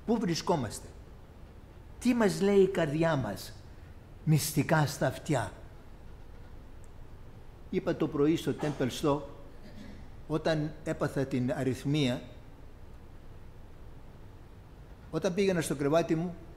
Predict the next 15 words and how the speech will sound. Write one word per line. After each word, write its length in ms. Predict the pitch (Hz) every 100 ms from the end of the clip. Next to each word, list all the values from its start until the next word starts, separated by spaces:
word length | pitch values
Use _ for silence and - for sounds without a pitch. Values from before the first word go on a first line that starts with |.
| - - - - - - - - - - -
η 80 | 147
καρδιά 400 | - 143 190 190
μου 220 | 180 175 - -
χτυπούσε 520 | - - 151 208 - 170
στα 140 | -
αυτή. 360 | 151 208 135 - - - - - - -
Μπακ, 220 | 170 139
μπακ, 140 | 160 151 135
μπακ, 260 | 165 160
όλη 160 | 185 165
τη 100 | 160
νύχτα 240 | 170 -
έπρεπε 300 | 135 151 147
να 80 | 147
αλλάξω 480 | 147 165 - 160